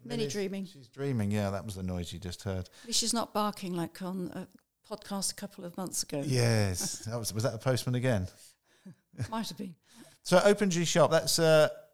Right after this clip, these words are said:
Speaker 2: it's, it's, it's an interesting one, Jules. And, you know, round this table, Claire will say she'd be a passionate advocate of this flute. Me, coming from not having played one apart from the prototype that we're making at the moment,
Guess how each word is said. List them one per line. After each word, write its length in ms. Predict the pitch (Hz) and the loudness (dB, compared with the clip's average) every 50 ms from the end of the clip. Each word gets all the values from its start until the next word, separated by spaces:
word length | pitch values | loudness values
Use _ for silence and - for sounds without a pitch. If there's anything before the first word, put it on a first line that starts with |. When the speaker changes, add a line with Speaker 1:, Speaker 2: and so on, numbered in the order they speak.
| _ _ _ _ _ _ _ _ _ - - - - - - | _ _ _ _ _ _ _ _ _ -16 -14 -12 -12 -10 -6
Speaker 2:
it's, 240 | - - - - - - | -6 -6 -6 -6 -8 -6
it's, 420 | - 170 165 - - - - - - _ _ - | -6 -6 -2 0 0 0 0 0 -4 _ _ -4
it's 160 | 165 - - | 0 2 2
an 80 | 190 | 4
interesting 540 | 233 262 247 - 165 131 - - 123 113 104 | 2 2 2 4 4 4 4 4 2 2 2
one, 200 | 101 98 92 92 | 2 2 0 0
Jules. 380 | 87 101 101 104 120 131 127 143 | 0 0 0 0 2 0 0 2
And, 320 | 143 147 147 147 131 123 - - | 2 2 4 2 2 0 -4 -6
you 160 | - 156 151 | -2 2 4
know, 80 | 147 139 | 4 4
round 240 | 135 160 175 180 185 | 6 6 4 6 4
this 100 | 170 - | 4 4
table, 640 | - - 147 156 147 127 127 117 113 107 104 - - _ _ _ _ _ _ _ - | 4 4 4 6 6 6 4 4 4 2 -2 -6 -12 _ _ _ _ _ _ _ -8
Claire 320 | - 160 156 165 175 170 | 2 4 6 8 8 8
will 120 | 160 143 131 | 6 6 4
say 460 | - - - 127 123 123 123 120 113 | 2 2 2 4 4 4 4 2 0
she'd 200 | - - 139 120 | 0 -2 -2 0
be 80 | 120 123 | 0 0
a 60 | 120 | 0
passionate 400 | - - 131 131 - - 120 - | 0 0 0 0 0 0 -2 0
advocate 540 | 120 120 85 - 87 - - 85 - - - | -2 -2 -2 -4 -6 -6 -6 -6 -8 -8 -10
of 140 | - 85 82 | -14 -10 -8
this 300 | 87 82 - - - - | -6 -2 -2 -2 -2 -2
flute. 480 | - - 95 92 95 107 104 - - - - - 113 107 | -4 -6 -4 -4 -2 -2 -4 -6 -10 -14 -16 -20 -20 -16
Me, 300 | 120 131 147 170 175 170 | -8 -4 -2 0 0 -2
coming 360 | - - - 143 139 135 131 | -2 -2 0 2 2 2 2
from 380 | 110 - - 117 113 117 110 107 - - - - _ _ _ _ - | 0 -2 -2 -4 -2 -2 -4 -4 -6 -12 -20 -20 _ _ _ _ -18
not 320 | 123 123 127 131 127 - 110 | -10 -4 -2 -2 -2 -2 -2
having 340 | 101 120 117 117 117 107 | 0 0 0 2 0 -2
played 340 | 101 - 117 123 123 120 104 | -2 -2 -2 -2 0 -2 -2
one 240 | 90 92 92 92 87 | -4 -4 -4 -6 -6
apart 360 | - 104 - 104 104 98 - | -8 -4 -2 0 0 0 -2
from 100 | - 101 | -4 -6
the 60 | 98 90 | -8 -6
prototype 640 | - 110 110 104 - - - - 101 95 95 - 90 | -4 -2 -2 -2 -4 -6 -8 -8 -6 -6 -6 -8 -10
that 120 | 98 - | -14 -16
we're 80 | 107 98 | -16 -12
making 400 | 98 101 98 90 - 101 95 95 | -8 -6 -6 -6 -4 -4 -4 -4
at 80 | 92 - | -4 -4
the 60 | 104 | -4
moment, 520 | 98 101 101 98 92 90 87 82 - - | -2 0 0 0 0 -2 -4 -6 -8 -12